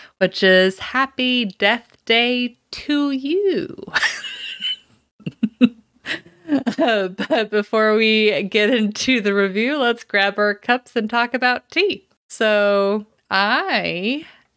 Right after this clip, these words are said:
needed some caffeine, and I am drinking the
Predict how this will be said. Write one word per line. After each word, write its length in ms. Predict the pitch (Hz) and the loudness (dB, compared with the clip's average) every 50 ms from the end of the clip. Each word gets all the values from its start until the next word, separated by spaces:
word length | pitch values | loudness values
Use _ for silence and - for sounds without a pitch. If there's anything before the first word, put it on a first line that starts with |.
| _ _ _ _ _ _ _ _ - | _ _ _ _ _ _ _ _ -14
needed 440 | 185 180 170 160 165 165 160 160 160 - | -10 -8 -6 -6 -4 -4 -6 -6 -6 -8
some 180 | 175 165 170 | -8 -8 -8
caffeine, 880 | - - 160 143 139 139 - - 151 147 151 147 147 160 180 226 302 339 _ _ _ _ - - | -8 -6 -4 -4 -4 -6 -8 -6 -4 -4 -2 -2 -4 -4 -6 -6 -8 -10 _ _ _ _ -8 -6
and 280 | 196 180 175 175 175 - | -4 -4 -2 -4 -6 -4
I 220 | - 175 175 180 180 185 180 185 - | -2 0 2 2 2 2 0 0 0
am 220 | - 175 175 175 | -2 -2 -2 -2
drinking 540 | 165 175 175 175 175 170 - 185 175 175 165 | 0 0 0 0 0 -2 -4 -4 -2 -2 -2
the 440 | 185 180 180 180 180 180 175 180 | -2 -2 -2 -2 -2 -2 -2 -4